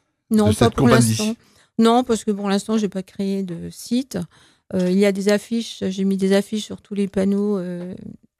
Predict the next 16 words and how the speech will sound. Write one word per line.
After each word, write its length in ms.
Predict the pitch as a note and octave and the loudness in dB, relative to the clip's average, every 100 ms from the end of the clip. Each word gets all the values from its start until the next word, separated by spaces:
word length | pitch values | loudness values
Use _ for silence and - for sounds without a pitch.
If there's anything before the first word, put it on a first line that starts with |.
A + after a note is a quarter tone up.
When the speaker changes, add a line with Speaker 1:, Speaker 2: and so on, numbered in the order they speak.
| - | 2
Speaker 2:
Municipaux. 460 | A#2+ B2+ A#2+ G2 F#3+ | 4 6 2 2 2
Speaker 1:
municipaux. 720 | G3 - F#3+ - G#3 C4 - _ _ _ _ | 2 -2 -8 -2 2 0 -2 _ _ _ _
Il 40 | G3 | -4
y 40 | |
a 20 | |
des 160 | F#3 F3+ | -2 0
affiches 300 | F#3+ - G#3 | 0 0 -2
dans 120 | F#3+ | -2
certains 360 | - G3+ G#3 G3+ | -4 -2 0 0
commerces 560 | G#3 F#3+ G3 B3 - F3+ F3 - _ - | 0 -2 -2 -6 -8 -10 -10 -14 _ -6
et 100 | F#3 | -4
je 120 | F#3 - _ | -6 -10 _
compte 300 | A3 G#3+ - | -4 -4 -8
beaucoup 320 | F3+ - G3+ | -14 -8 -8
sur 160 | - F#3+ | -6 -4
le 340 | F#3 F3+ | -4 -4